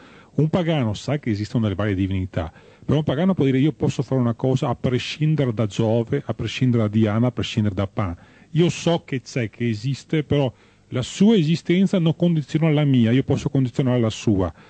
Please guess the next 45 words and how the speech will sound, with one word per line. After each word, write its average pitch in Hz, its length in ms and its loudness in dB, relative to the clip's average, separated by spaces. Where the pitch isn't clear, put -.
Cioè, - 160 -2
questo 214 320 2
è - 60 -4
il 120 120 0
discorso 113 320 -4
di 123 80 0
libertà. 104 560 -2
Sapere 180 500 -2
che - 80 -4
una 135 160 0
cosa 123 300 -2
c'è 98 360 -8
e 139 140 0
che 143 140 -2
questa 196 300 0
cosa 127 340 0
non 135 160 -2
è 214 80 2
vincolante, 156 560 0
non 131 100 -2
è 147 60 4
totalizzante, 123 840 -4
cioè 101 140 -4
che - 100 -2
io 156 100 4
posso 151 520 0
in 123 180 -2
qualsiasi 131 580 -2
caso 185 440 -4
fare 135 400 -2
delle 123 220 0
cose 180 380 2
a - 160 -2
prescindere 165 600 0
da 160 100 0
questa 135 220 0
divinità. 110 520 0
Posso 180 340 2
cambiare 135 460 -2
la 123 80 0
mia 113 140 0
divinità 107 600 -2
di 104 140 2
riferimento. 95 720 -2
Cioè, 104 100 0